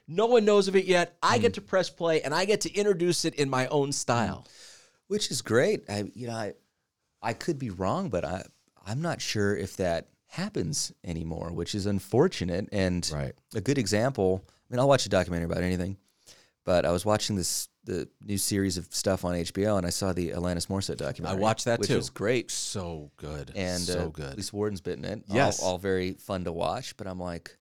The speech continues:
Speaker 2: "Wow, somebody's saying, 'I really like this. I'm going to play it.'" And then that absolutely contributing to the launching of one of the biggest things of the decade.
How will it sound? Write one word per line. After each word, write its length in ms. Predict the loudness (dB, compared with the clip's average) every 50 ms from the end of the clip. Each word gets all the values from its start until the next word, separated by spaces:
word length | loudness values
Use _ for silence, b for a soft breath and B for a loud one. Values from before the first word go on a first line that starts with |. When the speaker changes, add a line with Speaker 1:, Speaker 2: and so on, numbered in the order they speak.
| _ -12
Speaker 2:
"Wow, 320 | -10 -8 -6 -8 -8 -10 -14 _ _ _
somebody's 480 | -12 -8 -6 -4 -4 -4 -4 -4 -4 -4
saying, 280 | -4 -2 -4 -4 -6 -6
'I 80 | -8
really 320 | -8 -6 -6 -6 -4 -4 -4
like 240 | -4 -4 -4 -6 -8
this. 280 | -10 -8 -8 -8 -8 -6 -6
I'm 220 | -4 -2 -2 0 2
going 220 | 2 2 2 2
to 40 | 0
play 340 | -4 -4 -2 0 2 2 2
it.'" 220 | 2 0 -2 -4 _ -4
And 180 | -2 0 2 2
then 200 | 2 2 0 0
that 320 | 0 0 -2 -2 -4 -8 _ _
absolutely 1000 | -6 -4 -4 -2 -2 -4 -2 -2 -2 -2 -2 0 2 2 2 2 2 0 0 0
contributing 600 | 0 -2 -6 -4 -2 -2 -2 -2 -2 -4 -4 -6
to 80 | -4 -4
the 140 | -4 -2 -2
launching 800 | -2 -2 0 2 2 4 4 2 0 -2 -2 -4 -4 -4 -6 -8 -6
of 340 | -6 -6 -6 -8 -10 -14 -10
one 140 | -6 -4 -4
of 60 | -2 -4
the 60 | -2
biggest 340 | -2 -2 0 0 -2 -2 -2
things 260 | -2 -2 -4 -4 -6
of 80 | -6
the 80 | -6 -4
decade. 520 | -2 0 0 0 -2 -4 -4 -6 -6 -8